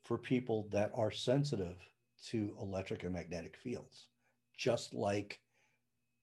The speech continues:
going to the doctor and saying, "I have a peanut allergy," or "I have a,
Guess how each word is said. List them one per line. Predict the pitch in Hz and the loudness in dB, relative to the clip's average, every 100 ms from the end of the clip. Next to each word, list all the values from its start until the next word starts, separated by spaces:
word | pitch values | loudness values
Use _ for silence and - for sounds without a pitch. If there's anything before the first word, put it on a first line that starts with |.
| _ _ _ _ _ _ _ - | _ _ _ _ _ _ _ -6
going | 110 117 104 101 95 - | 0 2 2 0 -4 -4
to | - | 0
the | 98 | 2
doctor | 95 104 104 - | 8 10 10 6
and | 95 | 0
saying, | 90 92 85 | 0 0 0
"I | |
have | 90 92 | -2 -2
a | |
peanut | 92 107 90 82 | -2 0 0 0
allergy," | - - 85 - - _ _ _ _ _ - | -4 -4 -8 -10 -14 _ _ _ _ _ -2
or | 87 | 0
"I | 90 | 2
have | 87 | 2
a, | 90 | 0